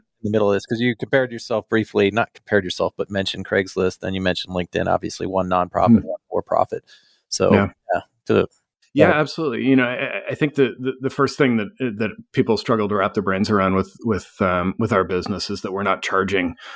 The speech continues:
Speaker 2: for listings. There's no charge for leads. There's no charge for leases. Um, we're not getting involved in the transaction at all. And I,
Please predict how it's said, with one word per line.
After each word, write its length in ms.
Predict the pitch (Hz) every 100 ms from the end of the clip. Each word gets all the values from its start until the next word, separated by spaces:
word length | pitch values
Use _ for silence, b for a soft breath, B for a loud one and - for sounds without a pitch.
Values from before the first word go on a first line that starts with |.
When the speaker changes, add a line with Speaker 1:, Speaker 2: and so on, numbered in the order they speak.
| B
Speaker 2:
for 120 | -
listings. 460 | 98 92 - 92 92
There's 140 | 98
no 100 | 95
charge 300 | 87 95 92
for 140 | - 90
leads. 320 | 92 87 87
There's 160 | 92 95
no 100 | 90
charge 280 | - 87
for 140 | - 92
leases. 520 | 90 85 - 85 - B B B B
Um, 200 | 92 90
we're 120 | 110
not 140 | 120 113
getting 180 | 101
involved 260 | 92 85 85
in 40 | 95
the 60 |
transaction 580 | - 90 87 87 - 87
at 60 | 78
all. 200 | 82 104
And 80 |
I, 100 | 120